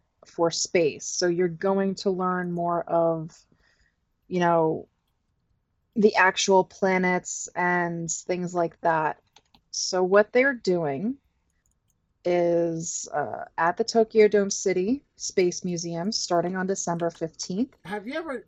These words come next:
Speaker 2: realized, have you noticed, like, almost all these special events that are going on are being held at Tokyo Dome City?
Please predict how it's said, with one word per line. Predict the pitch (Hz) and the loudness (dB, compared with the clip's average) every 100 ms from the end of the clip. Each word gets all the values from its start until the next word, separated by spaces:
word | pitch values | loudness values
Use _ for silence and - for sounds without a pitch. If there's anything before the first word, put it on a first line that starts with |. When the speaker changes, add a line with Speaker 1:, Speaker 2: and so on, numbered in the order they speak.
| 151 | -10
Speaker 2:
realized, | 180 196 180 175 170 170 - | -6 -4 -6 -6 -6 -8 -10
have | 185 | -12
you | 302 | -8
noticed, | 240 220 | -8 -8
like, | 196 - | -10 -10
almost | 180 208 208 - | -6 -4 -4 -8
all | - 175 | -10 -6
these | 202 190 | -6 -8
special | - 202 - 196 | -12 -12 -10 -10
events | 165 147 160 - | -10 -10 -10 -10
that | 170 | -12
are | 160 | -10
going | 151 160 165 | -10 -8 -6
on | 160 165 | -6 -6
are | 156 | -8
being | 135 156 | -8 -10
held | 143 156 | -8 -10
at | 156 | -10
Tokyo | - 151 - 165 | -12 -14 -8 -8
Dome | 143 151 147 | -8 -10 -12
City? | - 131 131 151 | -14 -16 -16 -18